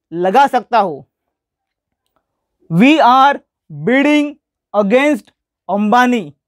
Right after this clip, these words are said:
भैया अंबानी है और हम हैं, हम अंबानी के खिलाफ बोली लगा रहे हैं। हम बोलते हैं पाँच रुपये, वो बोलता है एक करोड़, ऐसा है। "We are bidding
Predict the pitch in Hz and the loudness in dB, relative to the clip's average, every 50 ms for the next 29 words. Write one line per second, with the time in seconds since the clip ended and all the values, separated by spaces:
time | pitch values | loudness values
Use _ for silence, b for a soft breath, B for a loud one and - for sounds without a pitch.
0 | _ _ _ _ _ _ _ _ _ _ _ _ _ _ _ _ _ _ _ _ | _ _ _ _ _ _ _ _ _ _ _ _ _ _ _ _ _ _ _ _
1 | 175 202 240 262 233 208 196 190 220 226 247 277 277 269 262 294 302 294 208 175 | -2 0 2 2 2 2 0 0 0 0 2 2 2 2 2 2 0 0 -4 -6
2 | 165 254 269 269 262 254 226 160 - _ _ _ _ _ _ _ _ - 226 262 | -2 -2 0 2 0 0 0 -4 -8 _ _ _ _ _ _ _ _ 0 0 2
3 | 277 294 330 - - _ _ _ _ - 185 202 202 208 233 269 294 285 285 277 | 2 0 -4 -6 -14 _ _ _ _ -6 -4 -2 0 0 2 2 2 0 -2 -4
4 | - - 294 277 - _ 226 220 247 262 302 311 302 - _ _ _ 165 170 220 | -4 -6 -8 -8 -6 _ -2 0 2 2 2 0 0 -4 _ _ _ -8 -2 0
5 | 233 233 247 294 320 349 427 - _ _ _ _ _ _ _ 175 202 214 214 240 | 0 0 2 0 0 0 -2 -4 _ _ _ _ _ _ _ -2 -2 0 2 2
6 | 254 254 254 254 247 240 220 180 147 139 - _ _ _ _ _ _ _ _ _ | 2 4 4 2 2 2 0 -2 -4 -8 -14 _ _ _ _ _ _ _ _ _
7 | _ _ _ _ _ 220 285 294 254 269 277 285 240 - 302 302 - - 277 285 | _ _ _ _ _ -4 -2 -2 0 0 0 0 0 0 0 0 0 0 0 0
8 | 277 214 277 285 220 254 233 190 175 - _ 208 226 226 254 262 - 277 294 311 | 0 0 -2 -2 0 0 0 0 -2 -6 _ -6 0 0 0 2 2 2 0 2
9 | - 233 254 247 - 269 269 285 277 262 - _ _ _ _ _ _ _ _ _ | 2 0 0 2 2 2 2 2 2 0 -6 _ _ _ _ _ _ _ _ _
10 | _ _ _ _ _ _ _ _ - 185 208 202 262 240 208 160 131 - - _ | _ _ _ _ _ _ _ _ -10 -10 -6 -2 0 0 0 -2 -4 -8 -14 _
11 | _ _ _ _ _ _ _ _ _ _ _ _ _ _ _ _ _ _ - 160 | _ _ _ _ _ _ _ _ _ _ _ _ _ _ _ _ _ _ -8 -2
12 | 214 285 302 285 269 254 254 277 285 269 - _ _ _ - 165 147 165 240 277 | 2 2 4 4 4 4 4 2 0 -2 -6 _ _ _ -16 -12 -6 -2 0 0
13 | 285 285 294 302 302 320 | 0 0 0 0 -2 -4